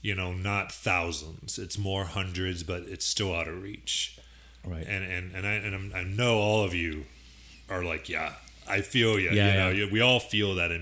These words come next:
Speaker 2: And we
Speaker 1: ministry.
Speaker 2: support the reason why we don't have
Speaker 1: Oh,
Speaker 2: the
Speaker 1: yeah. We're a
Speaker 2: resources.
Speaker 1: full
Speaker 2: We
Speaker 1: supporter of
Speaker 2: understand,
Speaker 1: that.
Speaker 2: hey, we're, we're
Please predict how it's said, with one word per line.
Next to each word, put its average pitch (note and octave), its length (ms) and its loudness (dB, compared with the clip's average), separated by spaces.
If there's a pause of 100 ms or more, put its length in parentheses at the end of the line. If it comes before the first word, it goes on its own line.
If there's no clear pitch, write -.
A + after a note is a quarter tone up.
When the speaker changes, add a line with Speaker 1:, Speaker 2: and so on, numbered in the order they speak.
Speaker 2:
And C#3 120 12
we F#3+ 100 10
Speaker 1:
ministry. G#3 200 12
Speaker 2:
support E3+ 320 10
the D3 80 8
reason A#2+ 360 8
why A2 180 8
we A2 160 6
don't A3 280 4
have F2+ 560 4
Speaker 1:
Oh, G#2+ 140 2
Speaker 2:
the A2+ 80 6
Speaker 1:
yeah. A2 60 6
We're A#2 40 8
a A#2 40 8
Speaker 2:
resources. G#2+ 440 6
Speaker 1:
full A#2+ 100 6
Speaker 2:
We D3 80 12
Speaker 1:
supporter D#3+ 60 12
of D#3+ 60 12
Speaker 2:
understand, D#3 500 8
Speaker 1:
that. C#3 40 6
Speaker 2:
hey, D3+ 180 8
we're, A2+ 180 4
we're A#2 240 4